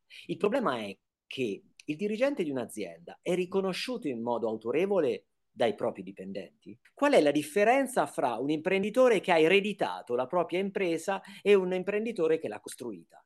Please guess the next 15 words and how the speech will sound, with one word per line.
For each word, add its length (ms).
Chi 140
l'ha 140
costruita 880
ha 100
dovuto 300
dimostrare 540
a 40
se 140
stesso 340
e 60
a 20
chi 140
gli 80
stava 240
accanto 480